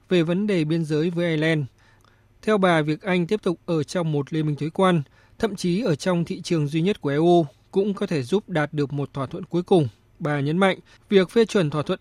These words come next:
Anh E U sẽ giúp tạo lòng tin cần thiết để xây dựng mối quan hệ mới. Cuộc họp trong ngày hôm nay tại Hạ viện Anh sẽ là cơ hội để các bên tìm xem có thể đưa ra những thay đổi gì đối với chiến lược của bà Theresa May để nhận được sự ủng hộ của Quốc hội.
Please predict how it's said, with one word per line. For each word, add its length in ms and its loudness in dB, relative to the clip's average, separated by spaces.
Anh 180 0
E 60 2
U 320 4
sẽ 300 -6
giúp 240 -2
tạo 200 -4
lòng 140 -4
tin 340 0
cần 140 -4
thiết 220 0
để 160 2
xây 220 0
dựng 280 -2
mối 200 0
quan 160 -2
hệ 120 0
mới. 340 2
Cuộc 120 8
họp 240 6
trong 220 0
ngày 80 4
hôm 180 2
nay 260 4
tại 140 -4
Hạ 140 -4
viện 180 -2
Anh 240 4
sẽ 180 -2
là 100 0
cơ 160 -2
hội 280 0
để 160 0
các 220 -4
bên 200 2
tìm 240 0
xem 320 0
có 100 -6
thể 120 -2
đưa 180 0
ra 180 -2
những 220 -2
thay 160 -2
đổi 180 0
gì 240 -4
đối 160 -4
với 120 -2
chiến 200 -2
lược 160 -2
của 100 -8
bà 200 0
Theresa 400 -6
May 300 2
để 180 4
nhận 240 2
được 160 2
sự 160 -4
ủng 140 -4
hộ 240 -2
của 100 -6
Quốc 160 -2
hội. 220 4